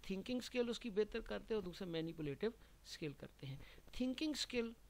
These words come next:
तो जो जहन से मुतल्लिक़, और मैनिपुलेटिव स्किल क्या होती हैं? मैनिपुलेटिव वो स्किल हैं जिसमें हम जो बुनियादी स्किल हैं ज़िंदगी गुजारने की, वो सीखते हैं। मिसाल के तौर पे हाथ से हम चीज़ों को पकड़ सकते हैं, बच्चा छोटा सा भी पकड़ लेता है,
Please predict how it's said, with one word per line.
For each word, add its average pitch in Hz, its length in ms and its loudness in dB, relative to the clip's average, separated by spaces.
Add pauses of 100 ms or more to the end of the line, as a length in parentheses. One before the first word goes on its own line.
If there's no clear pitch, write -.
(120)
तो 170 80 2
जो 170 240 4
जहन 180 280 2
से - 120 0
मुतल्लिक़, 185 380 -2
और 190 120 2
मैनिपुलेटिव 214 720 2
स्किल 202 380 -2
क्या 165 160 2
होती 147 200 -2
हैं? 139 100 -2 (360)
मैनिपुलेटिव 175 560 0
वो 175 140 0
स्किल 147 320 -4
हैं 147 300 -2 (360)
जिसमें 156 760 0
हम 151 320 2 (420)
जो 196 120 4
बुनियादी 160 520 4
स्किल 160 340 0
हैं 147 140 2
ज़िंदगी 151 360 -2 (100)
गुजारने 143 400 0
की, 185 140 -4
वो 160 140 -2
सीखते 139 400 -6
हैं। 135 80 0
मिसाल 165 260 2
के 175 120 -6
तौर 180 260 4
पे 196 60 2
हाथ 160 340 2
से 196 180 0 (460)
हम 208 140 4
चीज़ों 185 280 2
को 175 120 -2
पकड़ 151 280 0
सकते 139 280 -4
हैं, 147 80 0
बच्चा 185 220 0
छोटा 262 340 6
सा 226 100 0
भी 202 120 0
पकड़ 160 260 -2
लेता 135 260 -2
है, 127 60 -4